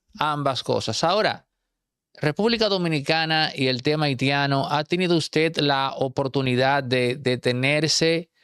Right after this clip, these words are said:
a reflexionar sobre este conflicto, si se quiere, regional, aunque es entre dos países, pero hay una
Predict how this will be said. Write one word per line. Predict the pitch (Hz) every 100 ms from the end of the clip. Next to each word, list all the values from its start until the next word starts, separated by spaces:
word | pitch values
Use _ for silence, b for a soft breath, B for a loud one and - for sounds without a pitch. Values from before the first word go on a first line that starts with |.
| b b
a | 113
reflexionar | 127 135 127 - 131 139 151
sobre | - 139 127 123 120 131
este | -
conflicto, | 143 139 - 147 143 - 156 165 - - 160 139
si | 143
se | 120 120
quiere, | 147 160
regional, | 143 131 123 143 202 170 -
aunque | 123 123 131
es | 131
entre | 135 127
dos | 131
países, | - 120 180 220 151 135 - B B B -
pero | 156 190 -
hay | 131 147
una | 156 156 156